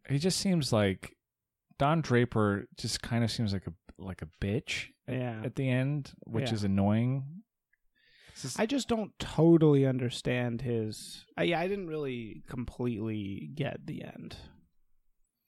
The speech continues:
Speaker 1: Uh,
Speaker 2: I mean, I kinda did, but
Speaker 1: Yeah. I mean, it was fine. But there was a lot of, like, weird fan service I didn't like.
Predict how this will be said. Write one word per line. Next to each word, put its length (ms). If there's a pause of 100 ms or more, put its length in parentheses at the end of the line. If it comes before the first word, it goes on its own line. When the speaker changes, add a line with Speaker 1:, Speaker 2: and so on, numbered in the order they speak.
(1120)
Speaker 1:
Uh, 420
Speaker 2:
I 20 (600)
mean, 140
I 80
kinda 280
did, 200 (140)
but 100 (1500)
Speaker 1:
Yeah. 280 (520)
I 80
mean, 100
it 40
was 140
fine. 280 (200)
But 220 (200)
there 120
was 140
a 40
lot 220
of, 100
like, 220
weird 380
fan 280
service 360
I 40
didn't 200
like. 440